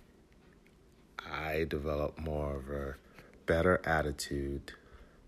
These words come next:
towards life. I don't walk around and say I'm fine. If you're fine, that means you didn't work on yourself. That means you're just floating along with the crew.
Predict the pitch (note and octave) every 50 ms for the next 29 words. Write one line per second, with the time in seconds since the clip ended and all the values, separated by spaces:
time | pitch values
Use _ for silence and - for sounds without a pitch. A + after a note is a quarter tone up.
0 | - - - - - - D#2+ D2+ C#2+ D2 D2+ D2 D2+ D2 C#2 - - D2 D2 D2
1 | D2 C2+ B1+ B1+ - - - - - - - - - - - - - - - -
2 | - - - - - - - - - - - - - D#2+ F2 F2+ F2+ F#2 F#2 F#2
3 | - E2 D#2 D#2+ D#2+ D#2+ D#2 D#2 D#2 D#2 D2 - - D#2+ D#2 D2+ D2+ C#2 C#2 C#2+
4 | - - D2+ D2 C#2+ C#2 C2+ B1+ B1 B1 C2 B1+ - - - - - - - -
5 | - - - - - - _ - - - - - - - - - - - - -
6 | - D#2+ D2+ - - D2 C#2 - - - - F2 F#2+ F#2 D#2+ D2 D2 D2 D2 D2
7 | D2+ D2+ D2+ D#2 D#2 D2+ C#2+ D2+ D#2+ D#2+ E2 E2 D#2+ E2 E2+ E2+ F2 F#2 F2 -
8 | - C2 C2+ C2 C2 B1+ - - - - - - - - - - - - - -
9 | - - - - - - - - - - E2 D#2+ E2 D#2+ D#2+ D#2+ D2 D2+ D#2 D#2+
10 | C#2+ D2 D#2+ D#2 D#2 D2+ - - - - E2 D#2+ E2 - - E2 D#2+ D#2+ D2+ D2
11 | C#2+ C#2+ C#2+ D2 D2 D2 C#2+ - - - - - - C#2+ D2 D2 - - C#2+ C#2+
12 | - - E2 D#2 D2 C2 A#1+